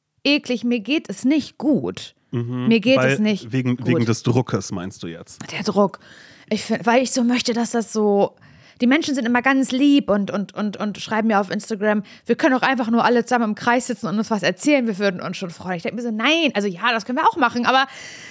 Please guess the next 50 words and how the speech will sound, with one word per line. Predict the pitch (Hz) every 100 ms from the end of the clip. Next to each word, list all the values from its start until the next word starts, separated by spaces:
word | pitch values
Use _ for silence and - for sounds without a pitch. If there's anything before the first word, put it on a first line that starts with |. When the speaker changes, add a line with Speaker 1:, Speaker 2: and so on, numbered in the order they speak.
| - - -
Speaker 1:
ich | - 285
möchte | 330 320 330
schon, | 294 330 311
ich, | 320 -
oh | 233 294 339
Gott, | - 330 -
ich | 240
würde | 302 311
mir | 302
schon | 302 339
so | 311 285
wünschen, | 269 - 277
dass | 277 -
das | 294 -
irgendwie | 269 262 247 262
so, | 254
dass | 247
danach | 254 240 269 -
Leute | 254 247 247
sagen, | 220 233 226 226 226 226 220 - _ _ _ _ _ _
ja, | 202 170 160 - _ _ _ _ _ _
das, | 214 202 190 - - -
also | 208 208 208
da | 226
hat | 226 226
sie |
sich, | 208 214 - - -
da | 220
hat | 262 294
sie |
sich | 254 202
wirklich | 240 254
was | 240 202
überlegt. | 196 202 190 175 -
Weißt | 247 131
Speaker 2:
Mhm. |
Speaker 1:
du, | 135 - -
Speaker 2:
Was | 143
Speaker 1:
nicht | 311
Speaker 2:
die |
aus | 415 311
dem | 170
Speaker 1:
irgendwie | 196
Speaker 2:
Hut | 262
gezaubert | 151 - 127 120 117
hat, | 139 -
das | 139
ist |
ja |
Speaker 1:
Ja. | 480